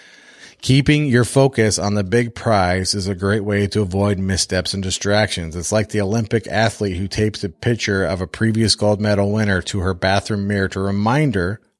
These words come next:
why she is rising before dawn to train for hours while her friends are still in bed. All great achievements are the results of sustained focus over time. All of them.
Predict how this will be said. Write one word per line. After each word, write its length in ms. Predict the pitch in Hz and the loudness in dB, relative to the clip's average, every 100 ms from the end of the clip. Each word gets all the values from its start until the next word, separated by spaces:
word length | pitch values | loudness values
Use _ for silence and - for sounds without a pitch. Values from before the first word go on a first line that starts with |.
| - | -10
why 240 | 78 80 | -2 0
she 220 | 90 101 98 | 0 -2 -2
is 160 | 85 | 0
rising 360 | 87 95 87 90 | 0 2 0 -4
before 320 | 87 - 92 | -6 -4 -2
dawn 360 | 87 90 95 82 | 0 0 0 -2
to 80 | 78 | -6
train 300 | - 87 82 | -6 -6 -6
for 160 | 65 | -2
hours 420 | 82 95 85 78 | 0 0 -2 -6
while 140 | 71 78 | -4 -4
her 100 | 78 | -4
friends 340 | - 92 90 | -4 -4 -2
are 80 | 85 | -6
still 280 | - 85 87 | -6 -4 -4
in 80 | 87 | 0
bed. 260 | 104 90 - _ _ _ _ _ _ _ _ | 0 -2 -10 _ _ _ _ _ _ _ _
All 360 | - 123 143 156 | 2 4 6 4
great 240 | 131 139 | 4 4
achievements 520 | 131 - 127 110 101 101 | 2 2 0 0 -2 -4
are 40 | |
the 80 | 98 | -4
results 440 | 98 104 104 - | -2 0 0 -2
of 60 | 95 | -4
sustained 540 | 101 95 - 110 107 | -2 -2 -2 -2 -2
focus 420 | - 101 101 - | -2 -4 -4 -4
over 220 | 95 92 90 | -4 -4 -6
time. 480 | 95 80 71 69 - _ - | -4 -4 -6 -10 -20 _ -12
All 280 | 95 98 95 | 0 2 2
of 80 | 73 | 0
them. 180 | 73 | -6